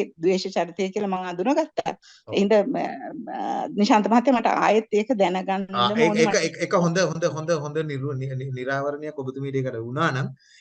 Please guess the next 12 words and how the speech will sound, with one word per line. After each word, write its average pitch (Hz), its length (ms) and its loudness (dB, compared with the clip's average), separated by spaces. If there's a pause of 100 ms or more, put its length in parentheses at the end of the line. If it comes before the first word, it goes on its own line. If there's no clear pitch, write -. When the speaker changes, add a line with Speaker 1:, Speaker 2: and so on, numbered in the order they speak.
Speaker 2:
එතකොට 156 260 0
බලන්න 180 220 0
Speaker 1:
ඔව්. 139 80 -2
Speaker 2:
එතන 147 240 -2
තියෙන 175 180 2
ඔබතුමිය 147 460 0
දකින්න 156 260 -2
ඔබ 143 160 -4
ඉන්නේ 185 300 -4 (160)
තණ්හා 135 340 -4
චරිතයක 127 480 -6
ඉන්නේ. 95 260 -12